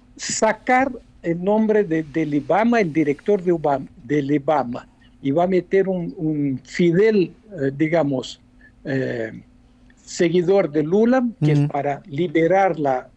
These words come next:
Speaker 1: el petróleo en la Amazonía, eh, y va a traer Gleisi Hoffmann para
Speaker 2: Ajá.
Speaker 1: la Secretaría del Gobierno para tratar de,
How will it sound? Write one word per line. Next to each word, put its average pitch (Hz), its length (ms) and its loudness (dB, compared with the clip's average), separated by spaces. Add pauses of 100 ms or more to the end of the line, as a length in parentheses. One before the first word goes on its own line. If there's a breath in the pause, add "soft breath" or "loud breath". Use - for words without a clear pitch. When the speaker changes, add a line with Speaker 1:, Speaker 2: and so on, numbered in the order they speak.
(600)
Speaker 1:
el 131 220 -8
petróleo 151 560 2
en 135 60 4
la 131 80 2
Amazonía, 190 760 2 (520)
eh, - 320 -4
y 185 140 2
va 214 280 2
a 247 140 -6
traer 233 480 2 (180)
Gleisi 208 480 0 (100)
Hoffmann 208 480 -2 (800)
para 151 260 2
Speaker 2:
Ajá. 147 260 -2
Speaker 1:
la 151 80 0
Secretaría 180 840 0
del 190 200 0
Gobierno 196 560 0
para 185 340 0 (260)
tratar 196 480 0
de, 180 260 2